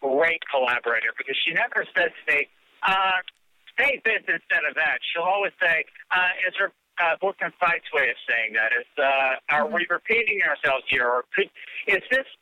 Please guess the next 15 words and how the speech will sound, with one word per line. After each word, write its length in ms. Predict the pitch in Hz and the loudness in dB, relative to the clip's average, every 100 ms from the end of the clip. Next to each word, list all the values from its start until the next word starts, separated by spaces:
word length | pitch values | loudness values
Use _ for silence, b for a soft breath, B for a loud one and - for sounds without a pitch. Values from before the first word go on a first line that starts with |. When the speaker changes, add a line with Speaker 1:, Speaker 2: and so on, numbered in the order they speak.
| _ - | _ 0
Speaker 1:
really 260 | 220 208 | 2 2
the 140 | 208 175 | -2 -4
strongest 460 | 190 180 170 147 | 0 0 0 -4
line? 480 | 170 170 175 170 170 | 0 2 2 2 0
Or 80 | 139 | 0
should 240 | 127 - 180 | -2 -6 -2
we 180 | 226 185 | 0 2
end 240 | 185 180 | 0 -2
here?" 280 | - 185 175 156 | -2 0 2 0
And 80 | 147 - _ _ | -6 -10 _ _
so 120 | 240 254 - | -2 -2 -2
she's 240 | - - - - 240 | -2 -2 -4 -4 0
constantly 560 | 240 233 - 190 143 - | 0 0 -8 -4 -4 2
questioning 500 | 170 165 - 269 240 220 | 2 2 -2 -4 -4 -4
me, 240 | - - | -2 -2